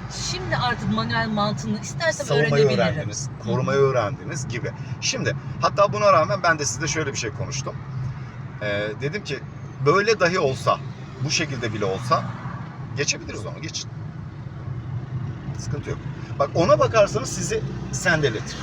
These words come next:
Speaker 1: Hı hı.
Speaker 2: Bunu yaptır. Halbuki yola baksanız onun nerede olduğunu daha iyi tespit edersiniz. Sorun yok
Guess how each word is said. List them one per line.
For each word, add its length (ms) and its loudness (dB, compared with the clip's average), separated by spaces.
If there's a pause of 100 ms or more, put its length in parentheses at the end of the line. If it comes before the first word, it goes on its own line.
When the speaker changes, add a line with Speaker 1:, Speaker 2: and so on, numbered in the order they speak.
(140)
Speaker 1:
Hı 60 -6
hı. 340 -6
Speaker 2:
Bunu 100 2
yaptır. 420 -2 (560)
Halbuki 280 2
yola 220 2
baksanız 460 2
onun 240 0
nerede 240 0
olduğunu 260 -2
daha 160 8
iyi 60 -2
tespit 260 -8
edersiniz. 400 -2
Sorun 260 2
yok 140 -2